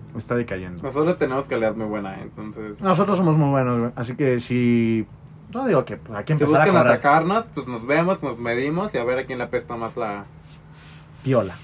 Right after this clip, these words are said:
Speaker 2: Viola.
Speaker 1: Piola.
Speaker 2: Viola.
Speaker 1: Piola.
Speaker 2: Piola.
Speaker 1: Con P de pilonga.
Speaker 2: Ok. La
Speaker 1: Ah.
Speaker 2: pilonga con P de piola, con A de Armando, con O de Pepe Che. <laughs>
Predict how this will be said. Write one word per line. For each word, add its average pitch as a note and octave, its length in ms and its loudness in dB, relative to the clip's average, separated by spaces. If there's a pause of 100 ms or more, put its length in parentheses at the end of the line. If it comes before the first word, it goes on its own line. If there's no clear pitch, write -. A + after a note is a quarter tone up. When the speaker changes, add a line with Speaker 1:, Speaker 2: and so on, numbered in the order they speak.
(220)
Speaker 2:
Viola. A2+ 320 -4 (280)
Speaker 1:
Piola. A2 300 0 (200)
Speaker 2:
Viola. - 220 -12 (280)
Speaker 1:
Piola. G#3 400 8 (100)
Speaker 2:
Piola. D3+ 340 4 (140)
Speaker 1:
Con A2+ 180 -2
P C3+ 180 2
de A#2+ 140 0 (320)
pilonga. G2+ 400 -2 (520)
Speaker 2:
Ok. - 140 -14 (540)
La A2+ 80 -4
Speaker 1:
Ah. - 60 -10
Speaker 2:
pilonga B2 460 -4
con A2 180 -8
P A#2 160 -2
de A#2+ 120 -2
piola, A#2+ 560 -4 (120)
con G#2+ 460 -6
A A#2 260 2
de A2 400 -2
Armando, A#2+ 680 -8
con G#2 380 -8
O G#2+ 240 -8
de G#2 380 -6
Pepe G#2 200 -10
Che. - 120 -12 (400)
<laughs> E3+ 440 0